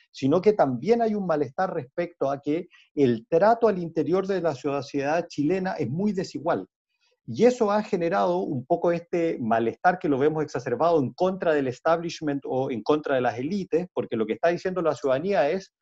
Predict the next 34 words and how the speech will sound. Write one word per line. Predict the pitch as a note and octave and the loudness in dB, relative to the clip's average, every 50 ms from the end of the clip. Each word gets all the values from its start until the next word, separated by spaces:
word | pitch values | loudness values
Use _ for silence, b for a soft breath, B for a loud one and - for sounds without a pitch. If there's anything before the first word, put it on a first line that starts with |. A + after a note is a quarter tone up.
| _ _ _ | _ _ _
"Usted | - B2 - B3 | -12 0 2 4
es | C#4+ C#4 | 4 4
un | C4 - | 2 2
ciudadano | - F#3 F3+ F#3+ A3 G#3+ F3 C#3 | 2 0 2 4 2 2 2 0
más, | D#3+ A3+ C4 F3 | 0 0 -2 -2
me | B2+ C3 C#3 | -2 -2 0
da | E3 | 2
lo | D3+ C#3 | 2 2
mismo | C3+ F3+ G3+ F#3+ | 2 2 0 -2
si | F3 - C3 | -4 -6 0
usted | B2+ D#3+ E3 | 2 2 2
es | |
diputado, | E3 D#3+ A#2+ B2 - C#3+ D3+ D#3 | 2 0 -4 -2 0 0 0 0
si | D#3 - - | 0 -4 -10
usted | A#2+ - D3+ | -4 -4 -4
es | D3+ | -4
senador, | - A#2+ G#2+ A#2+ D3+ - | -2 -2 -2 -2 -2 -4
si | - | -6
usted | B2 - D3+ D3 | -2 0 0 0
es | D3 | 0
empresario, | D3 C#3+ - C3+ B2+ - F3+ E3+ C#3 C3+ E3 G#3 | -2 -4 -6 -6 -4 -2 -2 -2 0 -2 -6 -6
y | - | -8
si | C3 - - | -6 -2 0
es | D3 | 0
un | F3 F3+ | 0 0
ciudadano | - F3 E3+ E3 E3+ F3 D#3+ | -2 0 2 2 2 2 0
más, | D#3+ F3+ F#3+ | 0 0 -2
usted | E3 D3 - E3+ | -2 -4 -4 -4
me | F3 F3 | -4 -2
tiene | - F#3+ F#3 F3+ | -2 -2 -2 -2
que | F3+ D3+ | -4 -2
tratar | D3+ E3+ E3 F3 F3+ | -2 0 0 2 0
a | E3 | 0
mí | D#3+ E3 F3+ G#3 B3 | 0 -2 -4 -4 -4